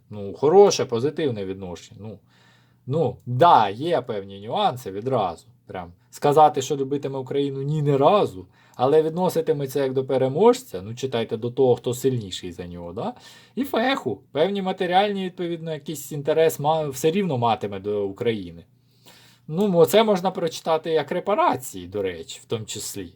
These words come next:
Виплата до, для України саме, Росією.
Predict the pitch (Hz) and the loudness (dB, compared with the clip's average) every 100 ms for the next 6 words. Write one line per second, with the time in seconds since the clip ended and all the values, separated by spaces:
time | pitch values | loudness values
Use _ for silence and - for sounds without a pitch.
0 | _ 117 127 135 120 104 104 98 113 104 | _ 0 4 4 4 -6 -6 -6 -4 -4
1 | 104 110 104 110 110 117 139 127 123 135 | -6 -8 -12 -14 -12 0 2 2 2 2
2 | 139 123 95 90 - 90 85 82 - _ | 2 0 -6 -12 -12 -10 -10 -14 -20 _
3 | 113 127 127 - 104 87 82 80 | -2 -2 -2 -8 -10 -10 -12 -18